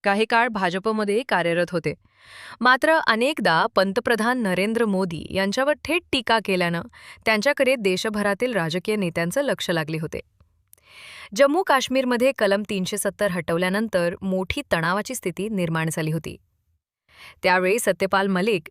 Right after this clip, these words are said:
जम्मू काश्मीरचे राज्यपाल होते. अशा महत्त्वाच्या क्षणी प्रशासन आणि कायदा सुव्यवस्थेची जबाबदारी राज्यपाल म्हणून सत्यपाल मलिक यांच्याकडे होती. सत्यपाल मलिक यांच्याच कार्यकाळात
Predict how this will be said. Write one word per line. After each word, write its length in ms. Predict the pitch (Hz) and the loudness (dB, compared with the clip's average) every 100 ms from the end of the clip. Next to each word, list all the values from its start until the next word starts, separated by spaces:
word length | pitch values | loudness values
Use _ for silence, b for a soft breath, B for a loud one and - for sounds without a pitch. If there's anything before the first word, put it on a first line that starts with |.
| 180 | -4
जम्मू 280 | 196 202 262 | -2 0 0
काश्मीरचे 580 | 190 170 175 160 220 | -2 -2 -6 -6 -4
राज्यपाल 480 | 240 175 170 165 156 | -2 0 -2 -2 -2
होते. 260 | 165 160 - _ _ _ _ B B B B | -4 -6 -10 _ _ _ _ B B B B
अशा 260 | 254 320 330 | 0 2 2
महत्त्वाच्या 540 | 254 208 254 269 262 254 | 2 0 0 0 0 -2
क्षणी 360 | - 247 190 | -4 -2 -2
प्रशासन 600 | 165 190 180 208 214 226 240 | -2 -2 0 0 -2 -4 -4
आणि 160 | 202 254 | -4 -2
कायदा 320 | 202 175 180 | 0 2 0
सुव्यवस्थेची 720 | 220 202 180 170 180 190 220 | -2 -2 0 0 0 -4 -6
जबाबदारी 680 | 202 170 165 165 233 180 160 | -4 -2 -2 -2 -2 -2 -2
राज्यपाल 540 | 165 165 175 208 220 | -2 -2 -4 -2 -2
म्हणून 320 | 226 190 180 196 | -2 -2 -4 -4
सत्यपाल 500 | 180 - 190 233 254 | -6 -4 -4 -2 -2
मलिक 320 | 175 170 190 | -2 -2 -4
यांच्याकडे 380 | 160 156 165 165 | -6 -6 -6 -6
होती. 280 | 165 160 - _ _ _ _ _ _ _ _ B B B | -6 -8 -10 _ _ _ _ _ _ _ _ B B B
सत्यपाल 540 | - 262 311 320 320 | 0 0 0 0 2
मलिक 380 | 285 220 233 240 | 2 2 0 0
यांच्याच 420 | 196 185 247 285 | 0 0 0 -2
कार्यकाळात 580 | - 196 175 190 208 160 | 0 0 0 2 2 0